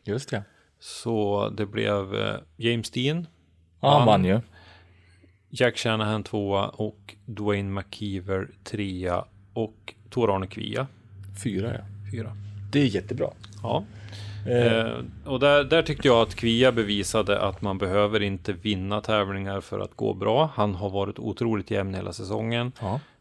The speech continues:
Speaker 2: Eh,
Speaker 1: Ja.
Speaker 2: gått långt fram i tävlingarna och det lönar sig.
Speaker 1: Ja. Alltså en serie gäller ju... Alltså en, och, kör du en serie tävlingar, då gäller det ju att vara med högt upp och samla på dig poäng, men du behöver absolut inte vara topp tre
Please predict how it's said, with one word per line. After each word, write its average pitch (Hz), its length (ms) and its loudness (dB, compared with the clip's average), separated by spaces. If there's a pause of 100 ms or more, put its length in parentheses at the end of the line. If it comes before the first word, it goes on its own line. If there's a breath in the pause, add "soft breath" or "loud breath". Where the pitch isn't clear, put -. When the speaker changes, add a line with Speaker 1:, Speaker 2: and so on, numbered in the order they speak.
Speaker 2:
Eh, 107 120 -4
Speaker 1:
Ja. 101 240 0
Speaker 2:
gått 107 280 -2
långt 101 240 -2
fram 98 200 -2
i 98 40 -8
tävlingarna 95 500 -4
och 101 160 -4
det 127 100 2
lönar 160 260 4
sig. - 220 -4 (120)
Speaker 1:
Ja. 127 180 -6 (500 loud breath)
Alltså 139 200 2
en 139 80 4
serie 165 400 4 (100)
gäller 117 180 2
ju... 113 140 4 (920 soft breath)
Alltså 120 220 -6
en, 131 160 -2 (420)
och, - 280 0
kör 170 320 4
du 202 60 4
en 165 80 4
serie 120 360 4
tävlingar, 104 560 0 (640)
då 120 100 0
gäller 151 280 2
det 151 80 2
ju 143 80 6
att 123 60 4
vara 120 240 6
med 139 340 0
högt 113 340 -2
upp 104 240 -2
och 104 60 -6
samla 110 320 0
på 101 180 0
dig 98 100 2
poäng, 110 440 -2
men 104 120 -4
du 107 80 -4
behöver 117 240 2
absolut 143 400 0
inte 135 200 0
vara 98 100 2
topp - 360 -6 (800)
tre 190 220 -2